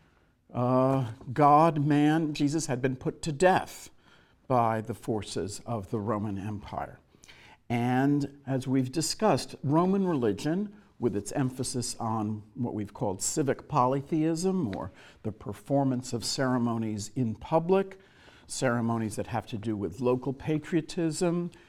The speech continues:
emperor worship, the tradition of the Olympian gods, and above all, polytheism, was very foreign to Christianity.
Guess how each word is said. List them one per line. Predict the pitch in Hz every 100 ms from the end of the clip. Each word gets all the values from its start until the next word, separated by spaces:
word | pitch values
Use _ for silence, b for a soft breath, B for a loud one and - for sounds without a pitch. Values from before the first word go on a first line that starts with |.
| B _ -
emperor | 127 127 147 135 127
worship, | 127 135 135 - 135 127 - - b b b
the | 120
tradition | - 113 123 - 131
of | 117
the | 123
Olympian | 120 123 117 117 113
gods, | 107 110 110 107 117 - b b b -
and | 110 104
above | 113 110
all, | 110 98
polytheism, | - 135 147 165 - 120 104 117 160
was | 160 147
very | 165
foreign | 175 - - 226 214 120 71 B B -
to | - 120 95 123 - -
Christianity. | - 98 - 110 87 71 82 -